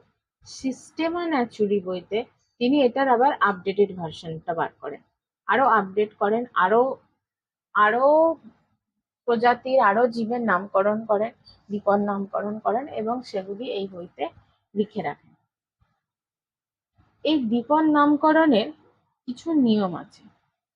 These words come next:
সেই নিয়মগুলি হলো একই নামের গণ।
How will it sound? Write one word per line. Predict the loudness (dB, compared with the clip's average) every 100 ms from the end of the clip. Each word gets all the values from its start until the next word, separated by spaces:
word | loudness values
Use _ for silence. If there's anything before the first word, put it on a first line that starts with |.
| _ _ _
সেই | 0 2
নিয়মগুলি | 4 4 2 2 2 2
হলো | 2 0 -2 -6 _ -20 _ _ _ _ _ -2
একই | -2 0 2
নামের | 4 2 -2 -6
গণ। | -12